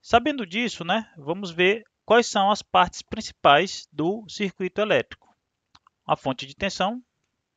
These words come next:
que é a bateria, no caso do seu celular, é, a tomada, no caso da sua T V, são os fios, no caso da sua lâmpada.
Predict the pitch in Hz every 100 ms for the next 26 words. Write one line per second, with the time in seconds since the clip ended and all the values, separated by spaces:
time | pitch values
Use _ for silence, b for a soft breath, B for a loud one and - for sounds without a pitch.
0 | _ _ _ _ - 135 127 143 - 226
1 | 226 208 190 175 160 - 135 127 131 -
2 | 127 131 139 160 151 147 143 131 _ _
3 | _ _ _ 131 127 127 123 120 120 113
4 | - _ _ _ - 127 185 185 170 160
5 | 151 143 143 135 127 120 123 - - 180
6 | 165 160 156 151 135 _ _ _ - 277
7 | 262 220 214 220 - 196 185 - 208 185
8 | 117 - 98